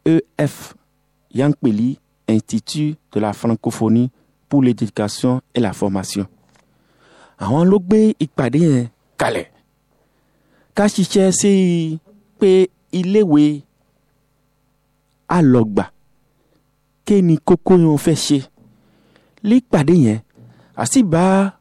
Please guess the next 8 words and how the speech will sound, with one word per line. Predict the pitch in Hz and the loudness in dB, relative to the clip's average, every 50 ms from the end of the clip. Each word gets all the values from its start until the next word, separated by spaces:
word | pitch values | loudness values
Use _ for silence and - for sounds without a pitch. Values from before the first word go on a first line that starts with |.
| _ _ _ - | _ _ _ -10
ọ̀gá | - 127 135 135 180 196 | -8 -6 -4 -2 0 0
ẹ̀ | 196 175 | 2 2
wa | 170 170 165 160 160 156 _ _ _ _ _ _ _ _ _ _ _ _ - | 2 2 0 0 -2 -4 _ _ _ _ _ _ _ _ _ _ _ _ -6
Mariano | 104 113 131 147 147 143 135 143 143 139 147 165 185 196 190 160 123 - | -4 -2 -2 -2 -4 -4 -2 0 0 2 2 2 2 2 0 -2 -4 -2
Gomez. | - 143 131 143 143 131 110 92 - - - _ _ _ _ _ _ _ _ _ _ _ _ - _ _ _ _ _ _ _ _ _ - | 0 2 4 4 4 2 0 -2 -4 -10 -20 _ _ _ _ _ _ _ _ _ _ _ _ -20 _ _ _ _ _ _ _ _ _ -2
Òun | 107 110 131 151 156 160 | 0 2 4 4 4 4
ló | 170 175 170 | 4 4 2
jẹ́ | 147 175 170 170 170 170 165 165 | 2 0 0 0 0 -2 -4 -8